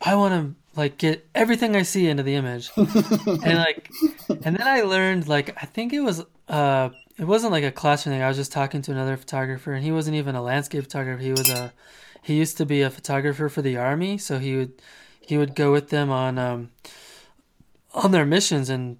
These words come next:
Speaker 1: photograph, photograph them in, in action and stuff like that, like, almost, you know, documentary style. And, and what he was telling me, that one of the most important things that he would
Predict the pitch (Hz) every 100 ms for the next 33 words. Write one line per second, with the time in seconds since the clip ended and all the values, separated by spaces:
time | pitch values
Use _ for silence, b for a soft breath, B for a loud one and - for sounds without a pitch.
0 | _ - 156 156 147 139 135 - - _
1 | _ _ - _ _ - 175 160 151 147
2 | 151 139 131 - 151 127 147 165 147 123
3 | 120 143 131 131 127 123 - _ b b
4 | b b b b - 147 143 160 160 151
5 | 156 139 139 135 147 135 147 135 123 143
6 | 123 120 120 _ b b b b b -
7 | 147 143 135 127 131 - 151 143 139 139
8 | 135 202 226 143 - 151 139 139 135 131
9 | 127 127 - _ 139 135 131 127 _ _
10 | _ - 151 156 147 156 151 139 165 170
11 | 151 143 131 123 120 156 165 160 135